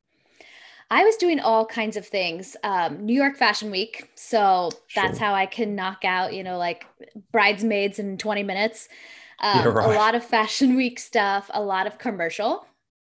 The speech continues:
Speaker 1: I assisted
Speaker 2: Yep.
Speaker 1: some, you know, as I, when, as I was starting, I assisted a lot of top makeup artists, people who had been around for twenty plus years.
Speaker 2: Mm.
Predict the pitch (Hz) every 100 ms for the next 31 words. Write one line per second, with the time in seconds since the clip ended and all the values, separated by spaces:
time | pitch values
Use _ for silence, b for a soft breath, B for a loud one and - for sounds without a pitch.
0 | _ _ 220 220 - 220 240 233 - 220
1 | 208 202 196 190 151 214 196 196 208 190
2 | - - - 190 214 202 190 - 233 208
3 | 202 196 170 180 202 - 190 - 190 180
4 | 175 165 - 180 160 - - B B B
5 | _ - 202 - 190 180 190 185 175 175
6 | 226 240 - - - 220 190 196 170 165
7 | 175 170 160 170 170 - 160 147 - _
8 | - 190 175 175 185 175 - 180 175 160
9 | 185 - - 104 95